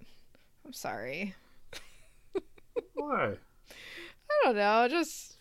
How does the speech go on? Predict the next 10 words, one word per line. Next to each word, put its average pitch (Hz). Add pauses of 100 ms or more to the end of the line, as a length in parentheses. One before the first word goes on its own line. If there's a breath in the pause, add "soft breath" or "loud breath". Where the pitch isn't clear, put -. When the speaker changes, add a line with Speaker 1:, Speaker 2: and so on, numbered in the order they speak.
Speaker 1:
you 381
know, 240
using 277
that 226
voice. 202
That, 233 (100)
oh 415
my 233
God. 254
<laughs> -